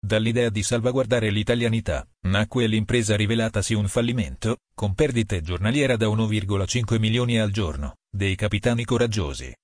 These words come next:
la parte con i debiti passò nelle mani dello Stato che si dovette occupare anche della cassa integrazione dei dipendenti, mentre l'altra parte passò a Benetton, Emma Marcegaglia, i Riva dell'Ilva e Tronchetti Provera guidati da Roberto Colaninno, imprenditore e presidente della Piaggio.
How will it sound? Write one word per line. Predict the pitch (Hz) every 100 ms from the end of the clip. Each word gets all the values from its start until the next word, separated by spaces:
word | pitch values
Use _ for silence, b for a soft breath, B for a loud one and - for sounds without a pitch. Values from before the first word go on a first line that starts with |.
| -
la | 123 117
parte | 117 107 117
con | 117 107
i |
debiti | 104 117 117 113
passò | 135 135 123
nelle | 123 117
mani | 113 131 127
dello | 113 113 107
Stato | - 110 110 107
che | 110
si | - 107
dovette | 104 131 -
occupare | 117 110 110 120 113
anche | 104 101 113
della | 107 101
cassa | 107 98 98
integrazione | 87 98 92 92 - 139 117
dei | 98 95
dipendenti, | 92 98 117 107 82 80 110 113 _ 98
mentre | 104 107 110
l'altra | 101 98 120
parte | 117 117 - 113
passò | 123 - 117 98
a |
Benetton, | 98 120 123 110 67 60 - _
Emma | 120 113 110
Marcegaglia, | 117 - 113 98 76 73 76 -
i | - 113
Riva | 135 117
dell'Ilva | 104 101 113 110 110
e | 101
Tronchetti | 113 113 104 - 110
Provera | 135 117 117 117
guidati | 113 143 143 127
da | 101 95
Roberto | 101 117 110 123
Colaninno, | 110 107 107 92 82 85 90 _ 123
imprenditore | 113 107 110 104 139 135 120
e |
presidente | 104 110 117 139 135 127
della | 107 104
Piaggio. | - 80 57 60